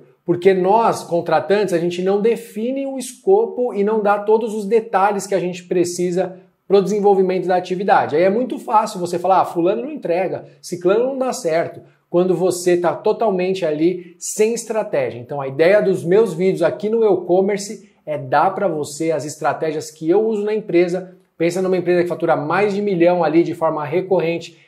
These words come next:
desde dois mil e dezesseis, então vocês vão poder encurtar os caminhos.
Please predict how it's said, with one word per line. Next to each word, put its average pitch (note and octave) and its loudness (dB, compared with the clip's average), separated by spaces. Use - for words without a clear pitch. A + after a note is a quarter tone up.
desde F#3 4
dois G3 6
mil F#3 0
e F3 -2
dezesseis, E3 -2
então D#3 -6
vocês C#3 -6
vão D#3 -4
poder D3+ -4
encurtar F#3+ 0
os F#3+ -6
caminhos. D3+ -2